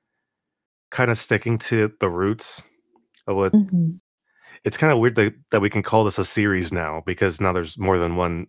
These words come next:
Speaker 1: <laughs>
Speaker 2: Right?
Speaker 1: One, more than
Speaker 2: And
Speaker 1: one,
Speaker 2: then,
Speaker 1: uh,
Speaker 2: like,
Speaker 1: game.
Speaker 2: are they gonna add D L C to this?
Speaker 1: That's another good question. So let,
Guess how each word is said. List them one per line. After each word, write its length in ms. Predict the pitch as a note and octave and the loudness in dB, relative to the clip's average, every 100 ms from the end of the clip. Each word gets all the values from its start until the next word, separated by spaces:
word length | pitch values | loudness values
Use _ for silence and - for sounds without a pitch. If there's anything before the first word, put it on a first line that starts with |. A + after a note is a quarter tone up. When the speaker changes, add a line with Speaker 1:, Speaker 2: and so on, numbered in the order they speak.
| - | -2
Speaker 1:
<laughs> 100 | B2+ - - - _ - - _ - | -4 -4 -18 -20 _ -20 -20 _ 0
Speaker 2:
Right? 600 | G3+ F#3 F#3 F3+ F#3+ C#4 - - - | 4 6 6 6 6 4 2 -10 -4
Speaker 1:
One, 240 | G#2 A2 | 0 2
more 160 | - G#2+ | 4 6
than 100 | A3+ | 6
Speaker 2:
And 80 | A3+ | 8
Speaker 1:
one, 280 | - G#3+ G#3+ | 8 6 6
Speaker 2:
then, 80 | |
Speaker 1:
uh, 120 | G3+ A3 | 4 6
Speaker 2:
like, 100 | G#3+ | 4
Speaker 1:
game. 540 | F#2+ F#2+ F#2+ F2 G2+ A2 _ _ _ _ | 2 0 -2 -4 -8 -12 _ _ _ _
Speaker 2:
are 100 | G3+ G3+ | 2 4
they 100 | G#3 | 6
gonna 260 | A#3+ A#3 - | 6 4 4
add 240 | G3+ G3+ | 0 2
D 120 | A3+ | 4
L 140 | G#3+ G3 | 4 2
C 260 | - F3+ | -2 -2
to 100 | E3+ | -2
this? 520 | F#3+ A#3+ D#4+ - - _ _ - - - - | -2 -2 -2 -8 -20 _ _ -20 -12 -12 -4
Speaker 1:
That's 240 | - - G3 | 0 2 4
another 300 | C#3+ D3+ D3 | 4 4 4
good 180 | C3 | 2
question. 580 | - G#2 F#2 - G2 D#2+ | 2 0 0 -2 -6 -6
So 200 | - B2 | -2 0
let, 140 | C#3+ | 0